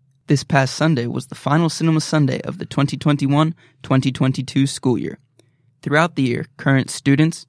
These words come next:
parents, alums, and even people outside of the school community come to these Sundays to enjoy a live broadcast of a particular film, followed by a thought-provoking discussion.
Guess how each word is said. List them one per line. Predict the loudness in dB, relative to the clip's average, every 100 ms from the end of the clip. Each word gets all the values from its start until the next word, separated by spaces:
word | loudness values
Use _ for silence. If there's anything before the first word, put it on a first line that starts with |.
| _ _ -4
parents, | 0 2 2 0 -4
alums, | -2 2 2 2 -2
and | -6 -4
even | 0 0 2
people | 2 0 -2
outside | -2 -2 2 0
of | 0
the |
school | -4 -2 -2
community | 0 2 2 0 -6 -8 _ _ _
come | 2 2
to | 2
these | 2 0 2
Sundays | 0 0 -2 -4
to | 0
enjoy | 2 2 0 0
a |
live | 2 4 4
broadcast | 4 4 2 -2 -6 -6
of | -10
a |
particular | -12 -12 -10 -6 -4 -4
film, | -4 -4 -4 -10 _ _ _
followed | -2 -2 -2
by | -4
a | -6
thought-provoking | 0 2 2 -2 -4 -4 -2 -4
discussion. | -4 -8 -8 -10 -14